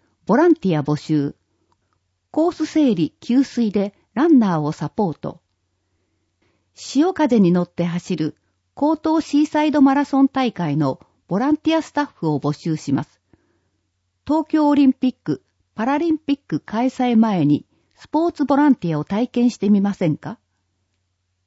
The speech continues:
日時、十一月二十五日日曜、午前七時。予定、区役所集合。おおむね正午まで、遅刻早退はできません。場所、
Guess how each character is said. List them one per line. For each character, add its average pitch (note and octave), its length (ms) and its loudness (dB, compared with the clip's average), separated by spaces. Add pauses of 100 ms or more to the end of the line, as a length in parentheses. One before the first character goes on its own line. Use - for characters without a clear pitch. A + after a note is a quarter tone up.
(380)
日 G3+ 260 -2
時、 D#3+ 240 -4 (360)
十 C#4 220 4
一 E4 180 2
月 E4 260 4
二 D4+ 160 8
十 F#3 240 0
五 G#3 140 2
日 E3+ 280 2
日 D#3+ 300 0
曜、 D#3 280 0 (280)
午 D#4 220 2
前 F#3+ 140 2
七 D#3+ 360 2
時。 - 240 -10 (460)
予 E3 140 -4
定、 D#3 400 -4 (540)
区 A#3 140 -2
役 D#4+ 200 0
所 F3 200 -2
集 F#3+ 280 0
合。 D#3+ 440 -2 (600)
お A3 120 4
お D4 80 6
む C#4 100 6
ね C4+ 120 4
正 C#4 260 2
午 D#3 120 0
ま C#3+ 120 0
で、 C#3+ 240 -8 (280)
遅 - 120 -18
刻 - 240 -2
早 B3 160 2
退 A#3 240 -2
は G3+ 140 0
で E3 100 -2
き F3 120 -4
ま F3 120 0
せ D#3 160 -2
ん。 D3+ 160 -4 (1160)
場 E3+ 120 -4
所、 - 300 -4